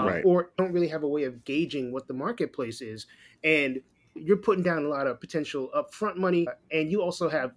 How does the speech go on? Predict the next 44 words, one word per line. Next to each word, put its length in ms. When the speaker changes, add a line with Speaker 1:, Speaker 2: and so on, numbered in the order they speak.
Speaker 1:
you 120
have 100
musicians 460
to 80
pay, 200
you 160
have 120
a 20
crew 220
to 80
pay, 220
you 200
have 220
assistants 420
to 80
pay, 180
you, 300
you're 380
in 180
charge 300
of 80
the 80
whole 180
operation. 580
It 120
could 160
potentially 420
sink 320
you 160
into 300
a 40
ton 280
of 160
debt. 280
So 520
I 220
can 180
see 440
how 280
somebody 480
like 220
Santigold, 640
who 180
is 220